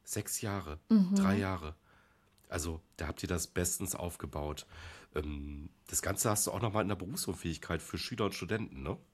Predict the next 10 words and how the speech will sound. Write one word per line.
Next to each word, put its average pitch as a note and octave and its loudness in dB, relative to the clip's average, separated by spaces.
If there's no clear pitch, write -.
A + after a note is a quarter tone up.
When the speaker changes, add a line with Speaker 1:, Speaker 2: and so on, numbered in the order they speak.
Speaker 2:
Genau, A3+ 8
richtig. G#3 2
Da G#3+ 2
haben B3+ 6
wir B3+ 6
auch A#3+ 6
nochmal A3+ 4
weitergehende A#3 4
Infos, A#3 2
weil A#3+ 4